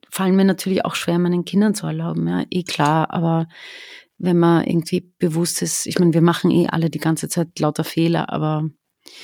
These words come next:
ähm, ich glaub, wenn man immer wieder hinschaut und irgendwie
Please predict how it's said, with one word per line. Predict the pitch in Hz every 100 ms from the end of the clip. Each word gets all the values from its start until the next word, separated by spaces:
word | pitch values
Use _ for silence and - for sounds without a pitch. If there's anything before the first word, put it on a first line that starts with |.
| - - _ _
ähm, | - 170 165 165 165 -
ich | -
glaub, | 175 165
wenn | 170
man | 165 160 156 160 -
immer | - 165 156
wieder | 165 160 160 160 165 165 160 _ _ _ _ _ _ _ _ -
hinschaut | - 175 156 156 156 -
und | 156 -
irgendwie | 160 156 160 160 156